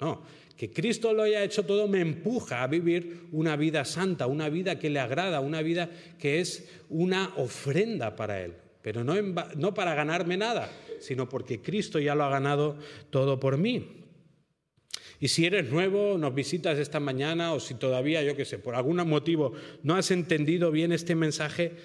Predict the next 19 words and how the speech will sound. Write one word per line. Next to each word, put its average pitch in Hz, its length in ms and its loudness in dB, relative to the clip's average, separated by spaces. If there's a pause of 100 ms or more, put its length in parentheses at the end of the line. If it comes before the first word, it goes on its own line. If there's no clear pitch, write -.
(300)
entiende 151 680 2
que 175 120 0
eres 185 220 0
pecador 170 640 -2 (320)
y 120 80 -14
que 165 200 0
desesperadamente 185 1700 0
necesitas 160 880 0
recibir 151 720 2 (440)
el 139 160 2
perdón 147 540 0
de 156 120 2
Dios 165 360 0
y 139 60 -4
reconciliarte 127 800 -2
con 151 180 0
Él. 151 200 -2 (1500)
El 135 140 2
problema 202 720 2